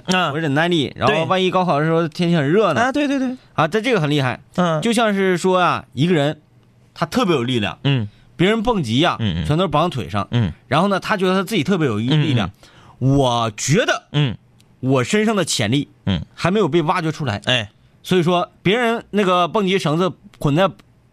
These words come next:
Speaker 2: 腿上，
Speaker 1: 嗯，嗯。
Speaker 2: 我蹦极我不用绳子，
Speaker 1: 嗯。
Speaker 2: 我就直接我就跳下去，我看看到最后马上接近地面的时候，
Speaker 1: 嗯。
Speaker 2: 我是否后背会长出翅膀。
Speaker 1: 哎呀，嗯。
Speaker 2: 嗯。
Speaker 1: 嗯，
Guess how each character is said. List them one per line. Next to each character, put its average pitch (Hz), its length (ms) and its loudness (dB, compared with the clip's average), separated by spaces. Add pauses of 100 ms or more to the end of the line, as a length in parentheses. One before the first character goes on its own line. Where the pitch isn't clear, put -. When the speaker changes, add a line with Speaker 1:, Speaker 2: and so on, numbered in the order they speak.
(160)
Speaker 2:
腿 131 180 -2
上， 160 160 0 (100)
Speaker 1:
嗯， 135 220 0
嗯。 85 160 -4 (220)
Speaker 2:
我 123 160 0
蹦 202 180 0
极 139 80 -2
我 160 80 2
不 110 140 -2
用 185 100 2
绳 110 160 -6
子， 95 100 -12 (120)
Speaker 1:
嗯。 127 200 0 (220)
Speaker 2:
我 117 80 -12
就 147 140 -6
直 170 180 -2
接 226 100 -2
我 170 100 -2
就 131 60 -4
跳 156 180 -2
下 123 60 -4
去， 120 120 -6
我 104 60 -6
看 214 200 -2
看 202 160 -2
到 262 240 0 (300)
最 277 160 2
后 294 160 2
马 190 180 0
上 262 180 0
接 262 140 -2
近 247 140 0
地 254 100 0
面 269 140 2
的 190 60 0
时 139 80 -4
候， 127 140 -2 (100)
Speaker 1:
嗯。 95 240 0
Speaker 2:
我 147 200 0
是 302 260 0
否 110 240 -4
后 196 240 -2
背 185 160 0
会 147 180 -2
长 101 200 -4
出 143 120 -6
翅 180 160 -2
膀。 - 160 -6 (200)
Speaker 1:
哎 117 120 0 (420)
呀， 92 340 -2 (160)
嗯。 - 280 -10
Speaker 2:
嗯。 95 380 -4
Speaker 1:
嗯， - 240 -8